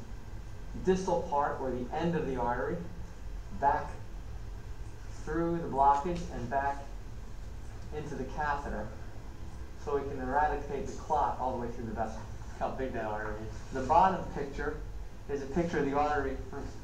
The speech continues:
is a picture of the artery before we started, and the top picture is after several passes to remove clot throughout the vessel, and then an angioplasty or a balloon inflation in the beginning of the artery. As you can see, it looked like a little stub of an artery, now it's a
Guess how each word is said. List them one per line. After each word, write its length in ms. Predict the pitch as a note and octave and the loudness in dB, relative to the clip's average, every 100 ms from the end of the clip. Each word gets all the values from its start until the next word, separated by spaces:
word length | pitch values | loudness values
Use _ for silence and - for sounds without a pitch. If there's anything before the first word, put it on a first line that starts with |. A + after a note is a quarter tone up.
| - - - | -8 -6 -6
is 120 | C3 | -4
a 40 | |
picture 280 | C3 F3 F3 | -2 0 0
of 80 | D3 | 0
the 80 | C#3+ | 2
artery 180 | D3 C#3 | 2 0
before 380 | C3 - D3+ | -2 0 0
we 80 | C3 | 0
started, 520 | - G#3 G3+ - - - - - - - | 0 2 4 4 2 -2 -6 -8 -8 -6
and 80 | C#3 | -4
the 60 | C#3+ | 0
top 280 | F#3+ F#3+ - | 6 6 6
picture 440 | F#3 - F3 D#3 D#3+ - - - - | -2 -2 -2 -4 -4 -6 -8 -8 -4
is 160 | C#3 D3 | -2 0
after 480 | D3+ D3+ D3 C#3 - - - - | 0 0 -2 -2 -4 -6 -8 -6
several 400 | - F#3+ F3 E3+ | 4 6 6 2
passes 600 | G3+ G3 F#3+ - D3 C#3+ | 2 0 0 -2 -4 -2
to 60 | C#3+ | -2
remove 360 | C#3+ E3 D#3 | -2 -2 -2
clot 480 | - G3+ F#3+ B2+ - | 0 6 6 6 2
throughout 300 | D3 C#3+ C#3+ | 2 2 4
the 40 | C#3 | 2
vessel, 520 | C#3 C3+ A#2+ D3+ - - - - | 0 0 0 -2 -2 -6 -6 -4
and 140 | C#3+ | -2
then 100 | D#3+ | -2
an 120 | D3+ | 0
angioplasty 760 | E3 F#3+ E3 - C3+ B2 - D3 | 2 0 0 -2 0 0 -2 0
or 120 | C#3 | 0
a 20 | |
balloon 400 | A2+ C3+ D3 F#3 | 0 0 4 4
inflation 580 | D#3+ - C3+ B2+ B2 B2+ B2 - - - | 4 0 0 0 -2 -4 -4 -6 -6 -4
in 60 | |
the 120 | C#3 C3 | -2 -2
beginning 380 | B2+ E3 D#3 | 0 0 0
of 100 | B2+ | -2
the 60 | A#2 | 0
artery. 300 | A2 A2 A2 | 0 0 -2
As 120 | - | -4
you 80 | - | -4
can 120 | C4 | -4
see, 380 | - G3 F3 C#3 - - - - - - - - - B2+ | -2 2 2 0 -4 -6 -8 -8 -8 -6 -6 -6 -6 -4
it 120 | - | 0
looked 220 | F#3 F#3 | 2 2
like 180 | D#3 D#3 | 0 0
a 40 | |
little 240 | D#3 D#3+ - | 0 2 0
stub 320 | - G#3 F3+ | 2 4 4
of 100 | C#3 | 2
an 60 | C3 | 0
artery, 320 | B2+ C3 C3 | 0 0 0
now 160 | D#3 | 0
it's 100 | D3+ | -2
a 60 | B2 | -2